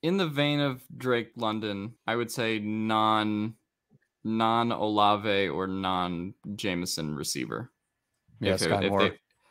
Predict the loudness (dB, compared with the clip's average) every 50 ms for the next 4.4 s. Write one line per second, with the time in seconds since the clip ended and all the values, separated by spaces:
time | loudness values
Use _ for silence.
0 | _ _ _ -16 -16 -16 _ _ -8 -6 -6 -4 -4 -4 -6 -8 -12 -16 -12 2
1 | 8 10 10 10 10 6 0 -8 -16 -20 -20 _ _ _ _ _ 4 8 8 8
2 | 8 8 4 0 _ _ -8 -6 -4 0 2 4 4 6 6 4 4 6 6 4
3 | 4 4 4 4 4 4 4 2 2 0 -2 0 0 -2 -2 0 -2 -2 0 0
4 | -2 0 2 2 2 2 0 -2 -4